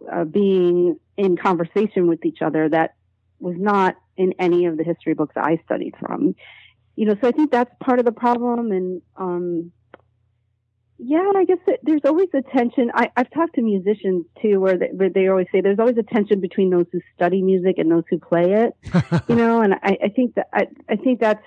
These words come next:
Speaker 1: true with spiritualism, like, practitioners and the people who practice it and the people who study it. Like, there's not a huge dialogue.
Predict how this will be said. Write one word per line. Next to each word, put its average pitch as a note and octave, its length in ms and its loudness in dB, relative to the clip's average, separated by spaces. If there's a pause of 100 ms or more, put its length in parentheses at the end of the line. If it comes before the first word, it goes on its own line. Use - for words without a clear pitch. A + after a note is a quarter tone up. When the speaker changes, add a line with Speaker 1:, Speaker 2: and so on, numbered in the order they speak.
(120)
Speaker 1:
true G#3 220 2
with F#3+ 140 0 (100)
spiritualism, A3 480 0
like, F3 160 2
practitioners G#3 880 -2
and F#3 360 0 (280)
the G#3+ 80 -6
people A#3 220 0
who A3+ 100 2
practice G3 420 -2
it G3+ 60 2
and G3 100 0
the F3+ 60 2
people F#3 240 -2
who F3 220 0
study F3+ 320 2
it. G3+ 180 2
Like, E3+ 220 2 (300)
there's F#3+ 560 0 (840)
not F3+ 340 0 (360)
a F3 40 -6
huge F3+ 340 -4
dialogue. A#3+ 560 2